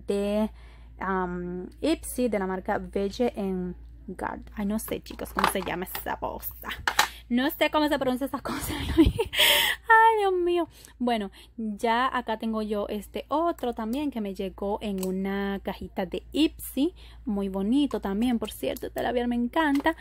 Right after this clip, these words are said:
Por acá tengo este de Becca, por acá tengo este otro que es de Bella Piera. Eh, este me lo dieron en un evento de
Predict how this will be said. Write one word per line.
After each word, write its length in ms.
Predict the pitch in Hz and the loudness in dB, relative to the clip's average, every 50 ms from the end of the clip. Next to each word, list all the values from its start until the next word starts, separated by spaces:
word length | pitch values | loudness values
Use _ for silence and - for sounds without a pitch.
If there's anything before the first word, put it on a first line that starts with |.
| - - - - | -8 -18 -18 0
Por 140 | - 247 240 | 4 4 4
acá 160 | 226 233 233 | 6 4 2
tengo 260 | 233 240 233 220 220 | 2 2 0 2 0
este 220 | 220 220 - - 214 | 0 -2 -4 -4 -4
de 180 | 208 202 202 | -2 -2 -4
Becca, 800 | 202 214 294 320 330 330 330 - - - 330 320 320 320 320 330 320 | -2 0 2 2 2 2 -2 -4 2 4 4 6 6 6 4 4 4
por 140 | - 240 226 | 2 2 2
acá 180 | 214 - 214 | 2 0 -2
tengo 260 | 214 220 214 208 208 | -2 -2 -2 -2 -2
este 200 | 208 - - 214 202 | -4 -4 -4 -4 -4
otro 320 | 202 202 208 - 202 196 | -4 -4 -6 -6 -10 -10
que 140 | - - 190 | -8 -10 -10
es 180 | 190 185 - - | -10 -10 -12 -12
de 140 | 202 190 | -10 -10
Bella 400 | 180 175 - 185 175 - - - - - | -10 -8 -10 -10 -8 -8 -10 -12 -12 -8
Piera. 720 | - 294 311 302 294 294 277 277 277 277 277 285 285 - - - - - - - - | -4 -2 0 2 2 2 2 2 2 4 2 2 2 0 -4 -12 -18 -18 -18 -18 -2
Eh, 280 | - 240 240 240 240 - | 4 6 6 6 6 4
este 260 | - 233 233 - - | 4 2 2 2 2
me 100 | 277 285 | 2 2
lo 40 | 285 | 4
dieron 240 | 247 233 226 233 226 | 4 4 4 4 2
en 60 | 226 | 2
un 100 | 220 220 | 2 2
evento 420 | 220 208 208 202 202 202 - 214 202 | 0 0 -2 -2 -2 -2 -4 -4 0
de 100 | - | 0